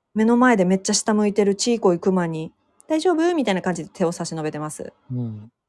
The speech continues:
Speaker 1: はい。まるでたかしでございます。
Speaker 2: <laughs>
Speaker 1: <laughs> で、最後の一枚がですね、これもまた私とたかしの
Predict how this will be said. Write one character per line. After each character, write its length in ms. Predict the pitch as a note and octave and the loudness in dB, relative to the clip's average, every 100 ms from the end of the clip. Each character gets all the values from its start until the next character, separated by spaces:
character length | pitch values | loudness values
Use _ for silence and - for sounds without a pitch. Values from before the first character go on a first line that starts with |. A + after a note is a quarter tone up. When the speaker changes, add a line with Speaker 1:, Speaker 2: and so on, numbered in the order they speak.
| _ _ | _ _
Speaker 1:
は 120 | - E3 | -10 -6
い。 60 | |
ま 120 | E3 | -2
る 80 | F3+ | 0
で 120 | F3 | 0
た 120 | F3 F#3+ | -2 -2
か 100 | E3+ | -2
し 80 | |
で 80 | D3 | -2
ご 120 | C#3+ D3 | -4 -4
ざ 120 | - | -6
い 60 | |
ま 100 | - | -8
す。 220 | E3 - - | -12 -12 2
Speaker 2:
<laughs> 40 | |
Speaker 1:
<laughs> 2000 | A3 - - A3 - - - - G4 - - - B3 C#4+ - - - - - - - | 4 4 -4 -8 -8 -16 -10 -4 0 4 4 2 -4 -8 -6 -8 -8 -20 -16 -16 -12
で、 60 | |
最 200 | - - | 0 2
後 80 | E4+ | 2
の 100 | B3 | -2
一 160 | G3+ G#3+ | -4 -4
枚 160 | G3 | -2
が 80 | E3+ | -2
で 100 | - | -4
す 80 | E3+ | -8
ね、 100 | E3 | -4
こ 120 | G4 | -2
れ 40 | F#4 | 0
も 100 | F4+ | -2
ま 120 | E4 | 0
た 80 | D#4 | 0
私 260 | D4 D4 | 0 -2
と 200 | - A#3+ | 0 -2
た 140 | A#3+ - | 0 -4
か 80 | |
し 100 | A3+ | -4
の 180 | E3 D#3 | -8 -10